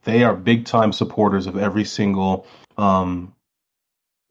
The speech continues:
you know, social group in a sense, for lack of a better, better, you know, term right there. But, um, yeah, I, th-, I think by them winning all the awards as well, like, folks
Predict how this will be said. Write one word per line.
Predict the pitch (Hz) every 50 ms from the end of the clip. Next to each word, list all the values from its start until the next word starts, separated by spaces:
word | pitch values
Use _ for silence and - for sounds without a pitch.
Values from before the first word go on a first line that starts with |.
| _ _ _ _ _ _ _ _ _ _ _ _ _ _ _ _ _ _
you | 113
know, | 104 101 98
social | - - 120 113 110 - - 101
group | 92 101 98 98 98
in | 95
a | 92 90
sense, | - 104 98 95
for | - 101
lack | 95 92 90 -
of | 95
a | 90
better, | - - - - - -
better, | - 95 92 92 90 - _ _ _ _ _ _ _ _ - - 101
you | 95
know, | 95 92 92
term | - - 101 95 92 92
right | 92 90 85
there. | - 104 101 101 98
But, | - 98 95 95 - - 101
um, | 92 90 90 87 85 90 90 87 - _ _ _ _ _ _ _ _ -
yeah, | 101 101 90 87 92 95
I, | 95
th-, | - 104 98
I | 101
think | - - 110 107 98 - - _
by | 101 101
them | 95 107 104 101 101
winning | 107 107 104 101
all | 98 98
the | 101 95
awards | 92 92 98 104 107 107 101 -
as | 98 90 92 95
well, | 92 101 104 117 117 107
like, | 98 90 - -
folks | - - 101 101 101 - -